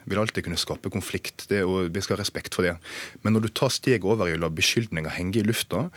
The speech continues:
om at en sorterer ut folk på bakgrunn av deres meninger, da mener jeg at da må du kunne backe opp det med et bevis, med en troverdig kilde. Og det har jeg ikke hørt at Navarsete har gjort,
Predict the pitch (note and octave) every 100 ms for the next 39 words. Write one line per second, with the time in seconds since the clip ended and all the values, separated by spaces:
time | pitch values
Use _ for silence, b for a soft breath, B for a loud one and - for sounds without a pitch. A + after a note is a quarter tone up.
0 | B B B F#2+ F2 F2+ - - - -
1 | F2 E2+ A2+ - - - E2 - G2 D#2+
2 | F#2 G2 D#2+ D#2 G#2+ F#2 E3+ - B B
3 | B F#2 F2+ G2+ F2+ - G2 E2+ F2+ D#2
4 | - - F2+ - D2+ D#2 D#2+ - - F2
5 | F2+ F2 C3+ - - - - E2 - F2
6 | F#2 D#2+ - - E2+ - - G2+ G#2+ A#2+
7 | G#2+ - - - A#2 F3+ - - F#2+ G#2+
8 | G2 G2 A2 F#2 B2+ G3 -